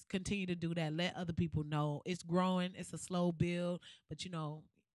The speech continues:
it's gonna be great one day. I just, you know, need y'all to help me make it great. Um, quick update.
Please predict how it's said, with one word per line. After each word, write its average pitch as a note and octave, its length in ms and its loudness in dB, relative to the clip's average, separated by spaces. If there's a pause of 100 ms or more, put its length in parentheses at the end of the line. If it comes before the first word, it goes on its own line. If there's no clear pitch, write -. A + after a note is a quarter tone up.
(360)
it's F3 140 -4
gonna F3+ 180 -2
be F3 80 0
great E3+ 340 -2
one C#3+ 180 -8
day. C3 220 -6
I C#3 40 -4
just, - 280 -10 (300)
you E3 140 -2
know, C3 300 -4 (220)
need D#3+ 260 -4
y'all D3+ 180 0
to C#3 60 -6
help D3+ 200 -4
me D#3 80 -10
make D3 240 -8
it D3 100 -12
great. D3 280 -8 (500)
Um, G#3 460 2 (440)
quick G#4 180 2
update. A3+ 500 4